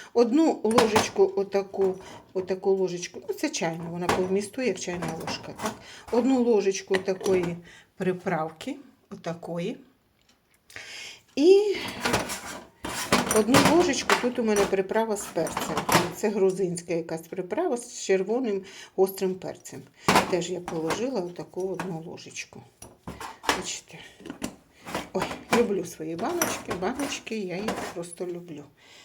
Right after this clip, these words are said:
Все в них є, ложечки є, в мене їх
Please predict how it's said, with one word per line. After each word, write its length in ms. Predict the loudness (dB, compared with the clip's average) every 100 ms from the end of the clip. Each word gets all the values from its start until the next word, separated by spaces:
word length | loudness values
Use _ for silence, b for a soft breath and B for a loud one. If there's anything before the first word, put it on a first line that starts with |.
| B B B
Все 260 | 2 2
в 100 | 4
них 300 | 0 -6 -6
є, 200 | -2 -2 -2
ложечки 600 | -8 -6 -6 -6 -8 -8 -8
є, 340 | -4 -2 -4 -8 -20 _
в 60 | -6
мене 200 | -2 -2
їх 440 | -2 -6 -10 -14